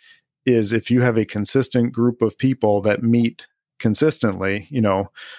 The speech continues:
whether that's weekly, bi-weekly, or monthly, it has to be frequently enough that it's not like getting to know each other every time, but also you need to have that consistency so that there's, you know, harmony within the group.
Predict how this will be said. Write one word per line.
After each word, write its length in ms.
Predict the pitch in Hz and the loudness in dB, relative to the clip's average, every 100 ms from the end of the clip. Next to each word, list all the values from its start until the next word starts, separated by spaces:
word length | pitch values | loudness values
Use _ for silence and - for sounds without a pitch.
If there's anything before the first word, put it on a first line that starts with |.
| - - | -20 -2
whether 260 | 110 101 | 0 0
that's 320 | 101 101 98 - | 2 0 0 0
weekly, 640 | 123 123 - 117 113 110 | 0 0 0 2 2 0
bi-weekly, 800 | 113 110 113 110 110 - 107 101 | 0 0 2 2 0 0 -2 0
or 100 | 95 | 0
monthly, 680 | 120 143 - 107 98 101 - _ _ | 0 -2 -6 -8 -6 -6 -10 _ _
it 180 | 131 120 | -4 0
has 200 | 131 - | 0 0
to 80 | 117 | 0
be 340 | 117 113 - _ - | 2 0 -2 _ -4
frequently 520 | 196 190 156 131 123 | -2 0 0 2 2
enough 360 | 110 110 107 - | 2 0 0 0
that 180 | 104 | 0
it's 240 | 104 95 - | 0 -4 -6
not 320 | 127 117 110 107 | 0 0 0 0
like 400 | 101 101 - - _ 120 | -2 -2 -12 -20 _ -4
getting 260 | 120 117 107 | 0 2 0
to 80 | |
know 200 | 104 110 | 0 0
each 140 | 110 - | 0 0
other 200 | 107 107 | 0 0
every 240 | 107 104 | 0 -2
time, 400 | - 123 131 135 - - - - _ | -2 0 2 0 -6 -20 -20 -20 _
but 400 | 190 180 120 135 | -16 -14 -2 0
also 680 | 123 127 - 127 113 110 104 _ _ | 2 0 0 0 2 0 -4 _ _
you 220 | 160 131 | -2 2
need 220 | 127 139 127 | 4 2 2
to 80 | |
have 220 | 117 117 110 | 0 0 2
that 180 | 104 | -2
consistency 880 | - 104 - 123 - 113 101 - 107 | -2 -6 0 -2 0 0 0 -2 -2
so 180 | - 110 | -2 -4
that 240 | 104 101 | -2 -2
there's, 400 | 110 104 101 - - _ - | 0 -2 -2 -6 -10 _ -6
you 120 | 120 | -2
know, 80 | 104 | -2
harmony 480 | - 135 135 120 113 | 0 0 2 2 2
within 340 | 113 123 113 | 2 2 0
the 80 | 110 | 0
group. 480 | 101 113 113 107 | 0 0 2 -2